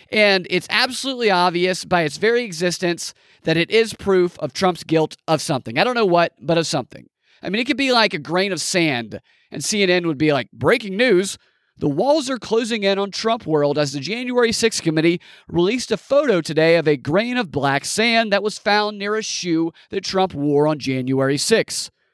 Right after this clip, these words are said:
The committee tells us exclusively that this single grain of sand is how Trump signaled to his loyalists that it was time for Mike Pence to die." And then they would all just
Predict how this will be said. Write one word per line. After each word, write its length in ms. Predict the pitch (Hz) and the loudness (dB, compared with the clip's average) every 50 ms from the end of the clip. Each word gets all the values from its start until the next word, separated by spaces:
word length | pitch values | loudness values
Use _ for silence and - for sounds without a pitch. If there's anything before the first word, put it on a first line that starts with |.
| _ _ _ _ _ _ _ _ - | _ _ _ _ _ _ _ _ -4
The 80 | 147 | -2
committee 360 | - - 160 151 165 165 165 | 0 2 2 4 4 4 2
tells 320 | 160 - 175 165 160 143 170 | 2 2 2 2 4 4 2
us 180 | 170 165 - | 2 2 0
exclusively 800 | 170 156 - - - 226 254 277 - 233 190 196 220 226 240 208 - - - - | -2 -6 -8 -8 -6 -4 -4 -4 -4 -4 -2 0 2 2 0 0 -4 -12 -10 -6
that 160 | - 202 185 | -4 -2 -2
this 160 | 240 262 - | -2 -2 -4
single 400 | - - 269 262 254 277 285 277 | -4 -4 -4 -4 -4 -4 -6 -4
grain 260 | 208 220 240 247 247 | -2 0 0 0 0
of 100 | 247 226 | -2 -4
sand 340 | - - 196 185 190 196 196 | -2 0 2 2 2 2 0
is 100 | 190 160 | 0 0
how 140 | 202 208 208 | 2 2 0
Trump 320 | 196 - - 240 254 - | 0 0 -2 -2 -2 -4
signaled 500 | - - - - 240 214 214 240 240 220 | -6 -12 -8 -8 -8 -6 -6 -6 -8 -6
to 140 | - 254 247 | -6 -6 -4
his 160 | 247 214 156 | -4 -2 0
loyalists 480 | 151 160 156 156 156 160 175 175 - - - - - - - | 2 4 6 6 6 4 4 2 -2 -8 -20 -20 -20 -10 -4
that 100 | - 196 | 0 0
it 80 | 214 190 | 0 0
was 200 | 269 240 - - | -2 -4 -4 -4
time 340 | - 175 170 175 180 185 | -4 -2 0 0 0 -2
for 180 | 180 - 214 214 | -4 -4 -6 -6
Mike 360 | 185 151 143 151 147 - - | -4 -2 -2 -2 -4 -4 -6
Pence 280 | - 143 131 - - - | -8 -8 -6 -8 -12 -12
to 120 | - 156 143 | -10 -10 -10
die." 760 | 135 120 160 156 160 143 131 120 117 113 117 110 110 113 - - _ _ _ _ _ _ _ _ _ _ _ _ _ _ _ _ - | -6 -2 0 2 2 2 0 -2 -4 -6 -8 -10 -12 -16 -16 -20 _ _ _ _ _ _ _ _ _ _ _ _ _ _ _ _ -8
And 120 | - 196 | -6 -4
then 120 | 269 311 277 | -2 0 2
they 100 | 311 302 | 2 2
would 140 | 277 254 | 4 4
all 160 | 247 247 254 220 | 4 4 2 2
just 280 | 233 233 - - - | 0 0 -2 -4 -10